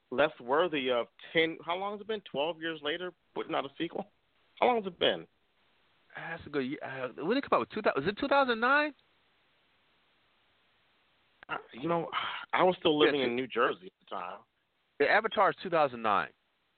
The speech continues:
Speaker 1: Okay.
Speaker 2: So you, you're talking about literally a decade.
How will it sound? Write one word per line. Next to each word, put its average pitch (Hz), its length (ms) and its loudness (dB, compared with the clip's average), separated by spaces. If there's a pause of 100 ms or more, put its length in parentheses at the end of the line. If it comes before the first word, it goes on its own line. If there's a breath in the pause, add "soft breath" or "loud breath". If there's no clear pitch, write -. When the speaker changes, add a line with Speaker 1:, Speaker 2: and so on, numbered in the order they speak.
(2000)
Speaker 1:
Okay. 101 240 -8 (400)
Speaker 2:
So - 160 -6
you, 156 180 -2
you're 160 120 -4
talking 180 280 2
about 139 220 4 (240)
literally 127 480 -4
a 98 80 -6
decade. 95 520 -2